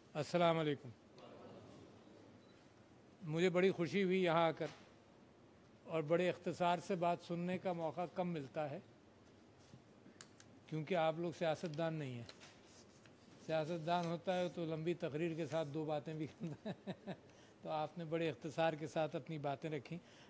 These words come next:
मुझे खुशी इस बात की है कि इस बात पर शायद सब, हम सब मुत्तफिक हों कि प्रॉब्लम्स हैं, मगर ये कि, अ, पिछले दो तीन साल के अंदर जहाँ आजमाइशें आपने झेलीं,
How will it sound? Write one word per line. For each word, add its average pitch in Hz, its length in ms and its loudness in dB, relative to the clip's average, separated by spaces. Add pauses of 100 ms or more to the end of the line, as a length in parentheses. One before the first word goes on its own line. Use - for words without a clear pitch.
(120)
मुझे 170 180 2
खुशी 214 360 0
इस 185 100 0
बात 170 300 2
की 190 160 0
है 175 180 2 (420)
कि 196 80 0
इस 190 240 0
बात 185 360 0
पर 202 100 0
शायद 185 360 0
सब, 202 260 -2
हम 180 320 0 (120)
सब 202 100 4
मुत्तफिक 185 540 -4
हों 185 160 -2
कि 175 120 -6
प्रॉब्लम्स 160 560 -2
हैं, 170 240 -4 (500)
मगर 160 320 2
ये 190 220 4
कि, 190 300 0
अ, 180 40 -4 (920)
पिछले 190 340 -2
दो 170 200 -2
तीन 196 280 -2
साल 170 320 2
के 180 120 -4
अंदर 170 260 -2
जहाँ 160 380 -2
आजमाइशें 156 540 -2
आपने 160 360 0
झेलीं, 147 400 -4